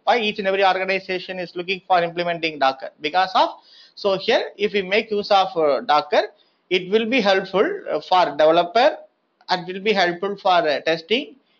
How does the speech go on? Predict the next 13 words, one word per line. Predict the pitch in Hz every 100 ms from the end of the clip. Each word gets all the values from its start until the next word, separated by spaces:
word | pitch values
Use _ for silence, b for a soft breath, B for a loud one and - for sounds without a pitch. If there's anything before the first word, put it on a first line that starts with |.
| -
it | 214 214
will | 220
be | 214 208
also | 190 190
helpful | 202 190 180 180 170
for | 160 220
admin | 208 175 170 180 170
community. | 151 131 120 - -
So | -
for | 165 151
all | 160 190 220 233
these, | 208 208 185
uh, | 156